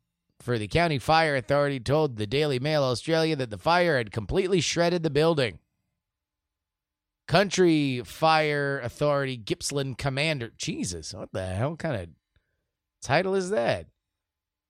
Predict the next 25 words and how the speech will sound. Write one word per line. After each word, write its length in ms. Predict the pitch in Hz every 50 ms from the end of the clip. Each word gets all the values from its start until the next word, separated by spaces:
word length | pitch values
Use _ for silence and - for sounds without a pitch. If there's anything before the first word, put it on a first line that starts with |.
| _ _ _ _ _ _ -
Country 640 | - - - 196 240 269 247 - - 240 240 226
Fire 680 | 190 - - - - 185 175 180 185 190 196 196 196 185
Authority 880 | - 139 127 - - - 151 165 165 175 165 160 156 151 151 143 143 139
Gippsland 800 | 127 120 107 - 147 185 185 - - - - 196 196 190 190 175
Commander 960 | - - 156 139 127 131 139 165 170 165 156 135 113 104 90 78 85 104 92 - _ _ _ _ _ _ _ _ _ _ _ _ _ _ _ _ _ _ _ _ _ _ _
Chris 360 | - - - - 196 - - -
Lo-, 360 | 101 120 120 123 135 147 156 151 - - 110
Loschenkall 1160 | 110 117 135 170 202 208 185 - - 135 120 110 - - 120 107 98 90 90 101 127 127 120 - _ _ _ _ _ _ _ _ _ _
said 200 | - - 143 139
the 80 | 131 127
crew 260 | - - 185 208 214
had 140 | 208 190 190
to 80 | 175 151
be 100 | 151 143
wary 320 | 139 165 175 180 175 165
of 140 | 160 135 -
projectiles 1120 | - 156 147 131 104 - - 175 247 294 277 - - 247 214 190 190 190 190 185 180 160 -
coming 340 | 208 - 202 202 196 196
at 300 | 208 208 214 208 - 156
them 400 | 151 143 139 131 131 135 131 120 - _ _ _ _ _ _ _
while 200 | - 147 170 180
they 140 | 170 170 180
tackled 480 | 175 - 170 185 214 233 - - 233 208
the 80 | 208
blaze. 640 | 185 165 196 208 226 233 220 190 147 120 95 - -